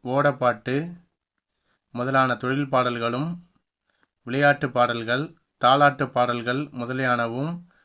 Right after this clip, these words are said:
நாட்டுப்புற பாடல்களுள் அடங்கும். இதுல ஏற்றப்பாட்டு, ஓடப்பாட்டு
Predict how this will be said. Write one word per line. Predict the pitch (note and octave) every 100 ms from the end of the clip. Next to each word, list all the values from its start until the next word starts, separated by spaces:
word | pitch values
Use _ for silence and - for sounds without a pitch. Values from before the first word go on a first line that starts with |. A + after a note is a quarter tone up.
| _
நாட்டுப்புற | - A#2 C#3 D#3+ C#3+ C3+
பாடல்களுள் | B2+ A#2+ A#2+ A2+ A#2 C3+ D3
அடங்கும். | A#2 A#2 A#2 A#2+ A#2+ G#2+ - _ _ _ _ _ _ - _ _ -
இதுல | B2 A#2+ A#2+ C#3+ D#3 _ _ _ _ _
ஏற்றப்பாட்டு, | B2 C#3+ C#3+ C#3+ C3+ B2 A2 C3 C#3+ - _ _
ஓடப்பாட்டு | B2 C#3 C#3 C#3 B2+ A2 C#3 D3 -